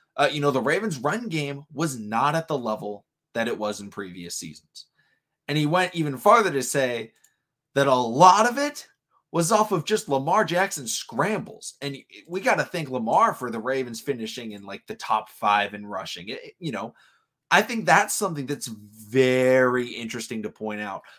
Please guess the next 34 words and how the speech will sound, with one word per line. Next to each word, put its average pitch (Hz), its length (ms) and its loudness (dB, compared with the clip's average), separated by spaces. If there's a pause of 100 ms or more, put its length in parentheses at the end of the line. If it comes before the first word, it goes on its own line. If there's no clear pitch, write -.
(120)
because 127 280 -2
if 117 140 -10
you're 240 160 -2
looking 180 400 -2
at 113 220 0
it 113 160 -8 (200)
and 123 80 -8
you're 247 140 0
thanking 170 500 -4
Lamar 123 720 4 (320)
in 175 120 0
something 165 480 0
where 135 140 0
you're 175 280 4
bringing 143 520 -4
up 127 160 -6
Greg 123 260 -2
Roman 165 380 0
in 131 100 -4
the 110 120 -6
run 269 320 -2
game, 151 180 0
and 135 80 -8
you're 143 120 2
like, 131 120 2
"Well, 139 140 -2
we 190 100 -2
gotta 202 240 0
thank 175 300 -4
Lamar," 131 800 0 (720)
I 170 200 6
think 349 500 -6 (100)
that's 175 400 2
indicating 165 1040 -6